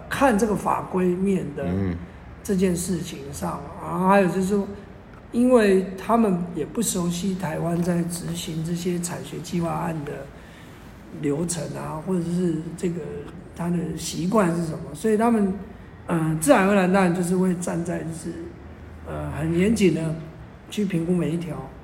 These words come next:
Speaker 1: 要做的事情。我觉得最大的差异是这样，因为，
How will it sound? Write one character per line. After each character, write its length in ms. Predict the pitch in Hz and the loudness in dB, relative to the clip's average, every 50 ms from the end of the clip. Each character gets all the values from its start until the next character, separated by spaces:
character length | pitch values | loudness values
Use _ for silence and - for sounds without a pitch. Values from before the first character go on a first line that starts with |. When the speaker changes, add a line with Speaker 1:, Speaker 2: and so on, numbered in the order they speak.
| - - - - - - - - - | -20 -20 -20 -20 -20 -20 -18 -12 -6
Speaker 1:
要 100 | - 175 | -4 -4
做 200 | 170 - 190 165 | -2 -2 -2 -2
的 60 | - | -2
事 180 | 151 - - 170 - | -4 -4 -6 -6 -8
情。 140 | - - - - - - - - - - - - - - - - - - - | -10 -12 -12 -14 -16 -18 -20 -20 -20 -20 -20 -20 -20 -20 -20 -20 -18 -10 -6
我 240 | 180 180 190 202 190 | -2 0 2 4 4
觉 160 | 190 269 302 | 6 6 6
得 40 | - | 6
最 140 | 302 294 | 6 6
大 140 | 262 254 226 | 8 8 6
的 40 | 208 | 6
差 220 | - 196 196 202 | 4 2 4 4
异 60 | 202 196 | 4 4
是 60 | 185 | 4
这 40 | 185 | 4
样， 180 | 180 165 180 | 2 2 4
因 60 | 220 | 4
为， 160 | 277 269 - | 4 4 4